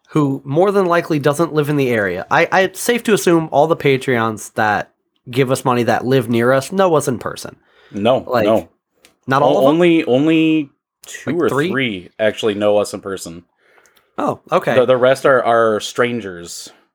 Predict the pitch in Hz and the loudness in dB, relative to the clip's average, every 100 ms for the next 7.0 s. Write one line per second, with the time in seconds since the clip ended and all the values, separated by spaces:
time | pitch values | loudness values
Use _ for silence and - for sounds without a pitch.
0 | _ _ - 147 - _ - 175 175 214 | _ _ -2 -2 -4 _ -2 0 0 -4
1 | 220 208 113 90 - - - 220 190 285 | -2 0 0 -2 -12 -8 0 0 2 0
2 | 160 208 226 120 254 202 208 180 175 156 | 0 2 0 2 0 2 2 4 2 2
3 | 151 139 147 131 139 139 123 131 131 117 | 0 2 -2 0 0 2 2 0 2 0
4 | 117 113 110 - 135 78 95 104 87 67 | 0 0 -2 -4 -6 -6 -4 -2 0 0
5 | 52 - 113 110 101 107 98 92 80 78 | -2 -2 0 0 -2 -2 0 -2 0 -2
6 | - 87 - 78 69 - 104 87 76 - | -4 -8 -6 -6 -6 -6 -4 -2 -4 -8